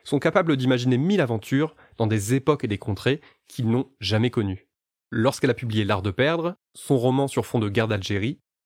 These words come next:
on lui a moins parlé de son écriture que de son rapport à ce pays, explique-t-elle. Or, Alice Zeniter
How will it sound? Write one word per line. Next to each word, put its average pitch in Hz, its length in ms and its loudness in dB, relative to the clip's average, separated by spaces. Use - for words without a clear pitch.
on 127 80 2
lui 127 100 2
a 123 60 2
moins 160 200 2
parlé 156 240 2
de 120 80 -2
son 110 220 0
écriture 123 640 -4
que - 80 -4
de 110 120 2
son 113 180 -2
rapport 120 320 2
à 113 60 0
ce - 120 -6
pays, 110 500 -2
explique-t-elle. 92 600 -6
Or, 127 400 2
Alice 117 260 0
Zeniter 110 520 0